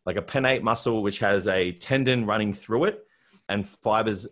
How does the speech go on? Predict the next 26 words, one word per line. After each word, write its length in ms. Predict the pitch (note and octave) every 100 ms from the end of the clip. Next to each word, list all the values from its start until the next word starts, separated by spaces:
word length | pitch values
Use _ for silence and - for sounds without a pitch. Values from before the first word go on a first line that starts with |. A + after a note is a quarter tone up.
| _ -
either 240 | G#2+ G2+
on 340 | G2 - G2 F#2
one 220 | A#2+ C#3
side 680 | - B2+ B2 B2 A#2+ A#2+ -
or 240 | G2 G2
both 280 | F2+ G#2 A#2+
sides 420 | - - G#2 G#2
of 120 | G2 F2
the 60 |
muscle. 400 | F2+ F2 - F3+ G#2
So 120 | F#2
we've 160 | F2
got, 220 | F2 E2+ C2 - -
uh, 140 | C2+ D#2+
bipennate, 460 | A#2 A2+ A2+ G2+
multipennate, 580 | E2 F2+ - F#2+ F2 E2 - _ _ _ _ _ _
um, 440 | D2+ D2+ D2 C2+ C2
and 380 | - E2 D#2 D2+ -
pennate, 400 | - G2 F2+ - - - _ _ _ _
uh, 160 | E2 D#2+
in 120 | - F2
nature. 240 | G#2+ B2
So 140 | B2+
it's, 100 | E2+
like, 180 | E2 D#2 -
one, 400 | A2 G#2 G#2